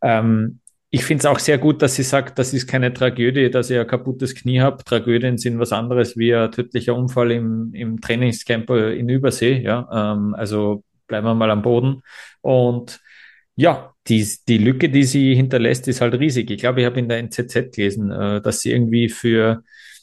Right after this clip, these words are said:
für ein Drittel der ganzen Weltcup-Punkte im, im Speed-Bereich, äh, verantwortlich war in der vergangenen Saison. Oder was sogar noch mehr, irgendwie so. Und, äh, du hast mit der Mallory Blanc, äh,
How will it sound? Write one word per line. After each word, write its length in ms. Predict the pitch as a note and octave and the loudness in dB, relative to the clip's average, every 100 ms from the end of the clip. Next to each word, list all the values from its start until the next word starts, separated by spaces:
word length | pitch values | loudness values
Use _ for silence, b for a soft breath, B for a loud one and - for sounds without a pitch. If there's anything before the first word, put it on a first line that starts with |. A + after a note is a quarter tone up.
| B B _ _ _ _ _ | B B _ _ _ _ _
für 560 | - B2+ A#2 A2 - - | -4 0 2 0 -4 -6
ein 260 | B2 B2 B2+ | -2 -2 0
Drittel 380 | C#3 D#3 D#3+ C#3 | -2 -2 0 0
der 120 | C3+ | 0
ganzen 360 | B2+ C3 C#3 | 0 -4 -4
Weltcup-Punkte 760 | A#2+ - - C3+ C#3+ D3 B2+ C#3+ | -2 -2 -4 -6 -4 -6 -2 0
im, 520 | C3 C3 B2+ C3 B2+ | 0 2 0 0 0
im 160 | C3 C3 | -4 -6
Speed-Bereich, 880 | B2 - D#3+ - C#3 A#2+ C3 B2+ - | -6 -6 -6 -2 0 2 0 -2 -6
äh, 760 | - A#2 A2+ A2+ A2+ A2+ G#2 | -2 0 2 0 0 -4 -6
verantwortlich 680 | A#2+ B2 B2+ B2+ C3+ C3+ B2+ | -6 -4 -2 0 -2 -2 -2
war 180 | B2 B2 | 0 0
in 100 | B2+ | -2
der 80 | A#2 | -4
vergangenen 520 | - A#2 B2 B2+ A#2 | -2 -2 0 -2 -2
Saison. 560 | - A#2+ - B2+ C#3 C3 _ _ _ _ _ _ _ _ _ _ - | -4 -6 -2 -2 -2 -6 _ _ _ _ _ _ _ _ _ _ -4
Oder 220 | G#2+ G2+ | 0 0
was 220 | A2 - | 0 -2
sogar 180 | A#2+ G#2+ | -2 0
noch 160 | A2+ G2 | 0 0
mehr, 300 | A2 B2 - | 0 0 2
irgendwie 340 | B2+ C3 A#2 | 2 2 0
so. 340 | A2+ B2 D3 | 0 0 0
Und, 240 | C3+ A2+ G#2+ | 0 -4 -6
äh, 260 | A2 G#2+ | -4 -4
du 100 | - | -2
hast 200 | A#2 A#2 | -2 -2
mit 200 | B2 B2 | -4 -2
der 60 | A2+ | -2
Mallory 420 | A2 A#2 B2 B2+ | 0 2 2 2
Blanc, 500 | A#2+ A#2 A2+ C3+ C#3 | 0 0 0 0 -2
äh, 380 | B2+ A#2 G#2+ G#2+ | -4 -2 -2 -2